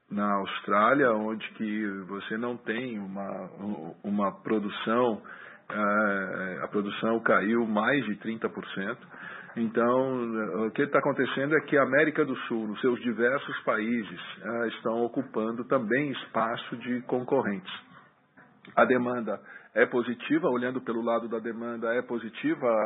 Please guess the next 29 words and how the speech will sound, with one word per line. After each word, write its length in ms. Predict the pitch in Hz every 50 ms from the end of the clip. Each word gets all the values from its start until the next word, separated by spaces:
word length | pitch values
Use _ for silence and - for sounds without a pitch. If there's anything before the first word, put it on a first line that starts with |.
| 101 - - - - - - - - - -
a, 40 |
a, 680 | 117 117 117 117 117 113 113 113 113 92 - - 104 110
a 40 | 107
redução 540 | 101 - 120 123 123 120 - - 135 143 139
das 160 | 120 117 110 -
restrições, 840 | - 113 - - - 107 - - - 117 123 135 147 147 123 110 107 -
volta 260 | 110 117 120 117 120
do 100 | 107 107 -
food 220 | - 117 107 - -
service, 480 | - 107 123 139 135 107 104 101 - 104
aumento 360 | 101 104 113 117 123 107 110
de 100 | 95 90
turismo, 560 | - 107 104 110 127 135 135 127 123 110 104
tudo 300 | 98 - 151 160 160 147
isso 400 | 135 139 165 175 - - - 208 - - - - - - - - -
traz 280 | 147 143 151 160 156 -
também 380 | 180 170 135 113 120 131 143
uma 180 | 143 135 135 135
dinâmica 640 | 131 131 131 123 117 120 123 127 120 - 131 123
positiva, 920 | - - 139 135 131 127 131 123 - - - 117 113 117 113 113 127 135 135 - - - - - - - - -
ah, 280 | 127 123 123 120 120
e 120 | 120 120 117 - -
só 140 | - 139 131
vem 260 | 120 110 117 120 127 127
consolidar 640 | - 135 131 - - 135 127 127 123 110 107 110 110
a 80 | 113
América 400 | 117 113 113 110 113 110 - -
do 100 | 117 117 - -
Sul. 200 | - 98 92